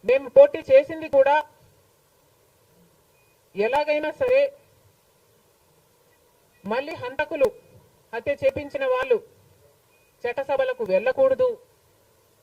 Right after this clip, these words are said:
అని ఉద్దేశంతో మాత్రమే పోటీ చేయడం జరిగింది. సరే, అది జరగకపోయి ఉండొచ్చు, కానీ ప్రజల కంటే పైనున్నది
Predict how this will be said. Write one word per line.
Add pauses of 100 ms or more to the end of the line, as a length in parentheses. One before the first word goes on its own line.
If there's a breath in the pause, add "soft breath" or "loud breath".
(240)
అని (1200)
ఉద్దేశంతో
మాత్రమే (100)
పోటీ
చేయడం
జరిగింది. (1500)
సరే, (1000)
అది
జరగకపోయి
ఉండొచ్చు, (960)
కానీ (1500)
ప్రజల (100)
కంటే (120)
పైనున్నది